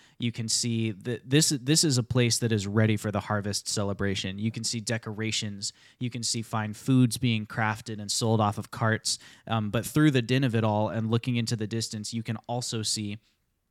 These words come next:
um, emerald pillar, large emerald pillars rising off of a pendant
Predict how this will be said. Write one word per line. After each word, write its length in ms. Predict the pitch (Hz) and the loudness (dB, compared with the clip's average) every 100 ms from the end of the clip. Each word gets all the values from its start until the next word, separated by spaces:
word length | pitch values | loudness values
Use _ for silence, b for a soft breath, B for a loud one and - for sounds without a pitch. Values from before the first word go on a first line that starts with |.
| _ _ - | _ _ 0
um, 340 | 123 107 98 - 113 - | 2 2 -2 -10 -18 -4
emerald 440 | 135 139 120 - | 0 2 2 0
pillar, 300 | - 123 113 | -2 0 0
large 280 | 104 110 117 | 0 -2 -2
emerald 360 | 107 113 110 98 | -4 -4 -4 -4
pillars 480 | - 110 98 98 - b b | -4 -4 -4 -6 -10 b b
rising 420 | 113 110 110 117 | -2 0 0 -2
off 240 | 113 107 107 | -2 -2 -4
of 120 | 107 | -6
a 80 | 104 | -2
pendant 540 | - 110 104 101 - | -2 -2 -6 -6 -10